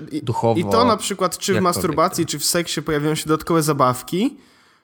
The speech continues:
Speaker 1: to one nie zmieniają wbrew pozorom, jakby one mogą poprawić jakość, czy poprawić same uczucia, ale nie zmieniają jakby samej natury tego zachowania, tak? Masturbacja
Speaker 2: Mhm.
Speaker 1: z zabawką to nadal jest masturbacja, seks z zabawką to nadal jest seks.
Speaker 2: Mhm.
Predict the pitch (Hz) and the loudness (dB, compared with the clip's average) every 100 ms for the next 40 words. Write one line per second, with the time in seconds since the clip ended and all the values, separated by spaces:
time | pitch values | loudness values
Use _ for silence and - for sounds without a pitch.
0 | _ - 170 196 214 202 185 190 185 202 | _ 0 4 4 4 4 2 2 2 2
1 | 180 156 180 - 175 170 180 175 175 175 | 0 0 0 0 -2 0 0 0 0 2
2 | 196 190 180 175 160 - 165 156 156 160 | 2 2 0 0 -2 -2 -2 -2 0 2
3 | 160 147 - 143 143 147 139 139 160 147 | 2 -2 -2 -8 -2 0 0 0 0 2
4 | 135 151 180 202 180 180 170 170 175 190 | 0 -2 0 2 4 2 2 2 2 2
5 | 175 165 165 180 170 160 160 160 156 156 | 2 0 0 0 2 0 0 -2 0 0
6 | 143 139 147 139 139 107 120 147 147 - | 0 0 2 2 2 2 0 -2 -2 -4
7 | 139 135 135 151 151 147 143 135 139 143 | -2 0 2 2 4 4 6 4 4 2
8 | 147 147 135 135 143 135 131 135 123 123 | 2 -2 -2 0 2 2 0 -4 -2 0
9 | 113 190 208 196 170 - 165 160 156 - | 2 2 4 2 2 0 0 0 -4 -4
10 | 139 139 135 139 165 165 143 139 143 135 | -4 0 2 2 2 -2 0 0 2 2
11 | 131 - 101 - - - - - - - | 0 0 -2 -4 -18 -20 -20 -20 -12 -6
12 | 117 196 | -2 -2